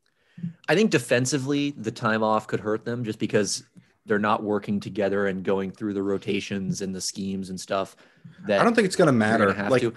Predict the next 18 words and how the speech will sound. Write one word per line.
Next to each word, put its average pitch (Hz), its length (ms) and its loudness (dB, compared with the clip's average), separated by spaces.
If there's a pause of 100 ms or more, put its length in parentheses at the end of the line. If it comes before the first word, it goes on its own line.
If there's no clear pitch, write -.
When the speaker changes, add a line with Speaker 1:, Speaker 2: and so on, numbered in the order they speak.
(760)
Speaker 2:
they 139 140 4
just 196 360 -2
can't, - 240 -4
no 147 220 4
one 180 200 6
can 147 180 -2
keep - 260 0
up. 107 280 0 (200)
Like, 123 140 2
there's 139 220 2
no, 165 100 2
you 160 100 2
know 175 80 6
what 170 100 6
I 143 40 4
mean? 131 260 4
Like, 117 260 0 (140)
Speaker 1:
Yeah. 95 260 0